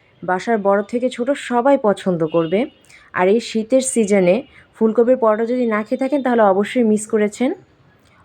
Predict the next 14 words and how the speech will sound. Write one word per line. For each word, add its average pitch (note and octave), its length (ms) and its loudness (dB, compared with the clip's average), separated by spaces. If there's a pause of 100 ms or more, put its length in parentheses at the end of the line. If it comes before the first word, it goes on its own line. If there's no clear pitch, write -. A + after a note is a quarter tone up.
অবশ্যই A3+ 480 0
রেসিপিটি B3+ 320 -2
বাসায় A#3+ 280 -2
ফলো G#3+ 260 0
করে A3 180 0
একবার G#3 260 0
হলেও G#3+ 200 -2
ট্রাই G#3 260 -2
করবেন, G#3+ 360 0 (3000)
এটা G#3 180 0
খেতে B3+ 300 0
ভীষণ A3 440 0
মজার F3 380 2
হয়। D3+ 260 -8